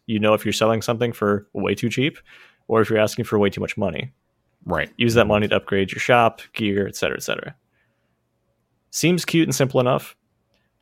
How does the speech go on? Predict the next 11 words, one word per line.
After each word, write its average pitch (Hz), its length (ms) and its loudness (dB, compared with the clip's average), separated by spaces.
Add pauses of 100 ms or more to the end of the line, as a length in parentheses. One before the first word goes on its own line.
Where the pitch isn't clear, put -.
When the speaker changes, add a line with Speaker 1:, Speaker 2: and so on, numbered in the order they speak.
(140)
Speaker 1:
but 113 340 4 (400)
I 104 220 2
played, 127 500 4 (800)
like, 113 140 -2
two 143 200 4
hours 156 460 2
and 127 100 -2
then 107 80 4
I 101 80 4
stopped - 580 2 (560)
because 117 540 2